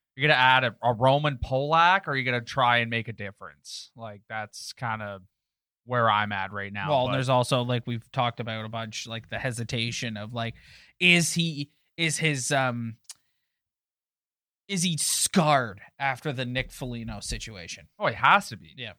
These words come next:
Speaker 1: Has to be. How could you not be?
Speaker 2: Yeah.
Speaker 1: That did not work out at all.
Speaker 2: No, it <laughs> didn't. No, it
Speaker 1: At
Speaker 2: didn't.
Speaker 1: all.
Speaker 2: It was a
Speaker 1: Like, it
Speaker 2: disaster.
Speaker 1: was, it, <laughs> like you said, it's no one's fault,
Speaker 2: Yeah.
Speaker 1: but th-, that was bad.
Speaker 2: Yeah.
Speaker 1: And,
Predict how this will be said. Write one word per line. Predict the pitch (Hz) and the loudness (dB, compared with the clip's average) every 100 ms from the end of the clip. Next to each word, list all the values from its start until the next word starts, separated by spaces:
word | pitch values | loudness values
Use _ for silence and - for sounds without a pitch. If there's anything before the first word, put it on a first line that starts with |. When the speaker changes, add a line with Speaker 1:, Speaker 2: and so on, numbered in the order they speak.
| _ | _
Speaker 1:
Has | - 196 - | -2 -2 -2
to | 110 | -10
be. | 85 _ | -20 _
How | 151 | -6
could | 202 | -2
you | 208 | -2
not | 156 127 165 202 | 0 4 4 2
be? | - 82 | -6 -10
Speaker 2:
Yeah. | 117 | -6
Speaker 1:
That | 90 180 | -2 -2
did | 196 117 | -2 -6
not | 117 123 147 160 120 | 2 6 6 4 -4
work | 113 135 143 | -4 -2 -2
out | 123 117 139 - - | -2 -2 -2 -8 -6
at | 110 117 | -2 -2
all. | 104 107 | -2 -6
Speaker 2:
No, | 131 107 | -8 -10
it | - - | -12 -16
<laughs> | - | -4
didn't. | 160 156 | -4 -2
No, | 175 | -2
it | 139 | 2
Speaker 1:
At | |
Speaker 2:
didn't. | 151 160 | 4 6
Speaker 1:
all. | 135 | 6
Speaker 2:
It | 131 | 4
was | 165 147 | 0 -6
a | 156 | -2
Speaker 1:
Like, | 151 - | -2 0
it | - | -2
Speaker 2:
disaster. | 175 180 160 - - 571 523 | 0 -2 -2 -6 0 4 4
Speaker 1:
was, | 175 523 - _ _ - _ _ - - | 4 -2 -6 _ _ -20 _ _ -12 -6
it, | 190 | 2
<laughs> | |
like | 165 | 2
you | 156 165 | 2 2
said, | 185 147 | 4 2
it's | 117 | 2
no | 139 151 | 2 4
one's | 185 135 | 2 -2
fault, | - 143 147 127 | -6 2 2 2
Speaker 2:
Yeah. | 151 127 - | -2 -8 -10
Speaker 1:
but | - 120 120 - _ - | -8 -2 -2 -2 _ -16
th-, | 117 | -4
that | 117 143 | 2 4
was | 160 127 | 4 -2
bad. | - 104 120 87 - - | 0 2 2 0 -12 -8
Speaker 2:
Yeah. | 117 | -4
Speaker 1:
And, | 113 110 104 | -4 -6 -10